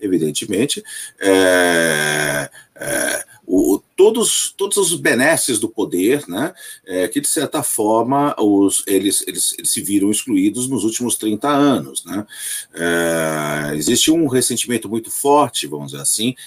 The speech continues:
nessa geração de militares em relação ao mundo civil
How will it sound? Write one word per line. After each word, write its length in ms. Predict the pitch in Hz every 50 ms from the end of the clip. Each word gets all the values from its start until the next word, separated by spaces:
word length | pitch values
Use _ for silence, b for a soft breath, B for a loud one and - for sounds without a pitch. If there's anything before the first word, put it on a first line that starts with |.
| B _
nessa 320 | 90 98 113 120 - - 90
geração 640 | - 90 85 82 82 - - - 107 131 139 131
de 120 | - - 76
militares 720 | 73 - - - - 92 98 107 117 123 135 135 - B B B B B B _
em 100 | - 80
relação 400 | 90 101 107 101 95 - 95 87
ao 80 | 82 80
mundo 220 | 80 85 85 90
civil 540 | - - - 120 - 101 110 127 139 143